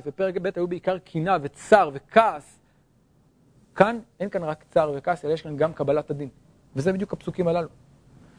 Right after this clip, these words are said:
"מחטות נביאה, עוונות כהניה". יש קשר בין הדם הזה לבין הדם הזה. יש קשר בין חטאת סדום ההפוכה,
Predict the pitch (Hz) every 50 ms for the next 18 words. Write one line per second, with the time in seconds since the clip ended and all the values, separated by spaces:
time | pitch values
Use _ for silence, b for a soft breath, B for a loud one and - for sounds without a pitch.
0 | - - 165 160 185 185 - 254 262 220 254 240 190 202 226 240 233 202 214 220
1 | 214 - - 214 214 208 175 202 247 247 - - 277 277 - 262 247 254 247 247
2 | 240 208 254 254 247 247 226 175 196 240 262 262 247 b b b b b 175 180
3 | 226 226 226 208 226 214 220 208 175 233 220 180 - b b b b b 180 226
4 | 269 262 - - 269 269 254 254 247 220 226 254 262 240 196 - _ _ _ _
5 | _ - - 214 - - 269 269 262 - 190 254 262 262 262 254 - - 226 -
6 | - 233 247 277 302